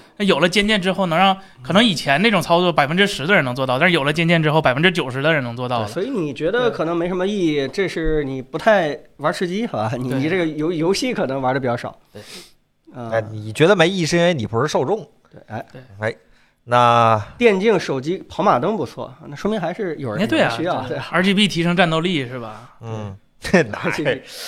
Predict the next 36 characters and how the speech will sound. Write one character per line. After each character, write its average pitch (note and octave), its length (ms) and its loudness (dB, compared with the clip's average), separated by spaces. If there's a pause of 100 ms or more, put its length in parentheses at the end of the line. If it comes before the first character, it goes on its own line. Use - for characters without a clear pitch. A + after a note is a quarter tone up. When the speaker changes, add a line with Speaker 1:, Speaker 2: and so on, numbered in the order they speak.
(480)
Speaker 3:
还， D3 280 0
还 D#3+ 160 4
是 G3 60 0
能 F#3 140 -2
提 F3 160 -6
升 E3 180 2
一 D3+ 80 0
些 C#3 180 4
绝 A2+ 200 -2
对 C3 100 0
性 C3+ 160 -6
能 G2 160 -6
是 G2+ 140 -6
吧？ G#2 200 2
就 G#2 140 -6
是 G2+ 80 -4
在 A2 160 4
R A#2+ 160 4
G A#2+ 140 -2
B B2+ 160 -4
的 A2 100 -2
光 B2+ 240 -6
效 C#3 160 4
的 G#2 140 -2
价 A2 180 0
值 G#2 160 -6
下。 G#2 80 -6
Speaker 2:
电 C#3 260 -10
竞， D3 180 -8
Speaker 3:
啊。 F#3 200 4
Speaker 2:
电 F#3 200 6
竞 G3 140 2
屁 - 220 -6
用 G3 100 4
没 E3+ 180 2
有， D3 220 0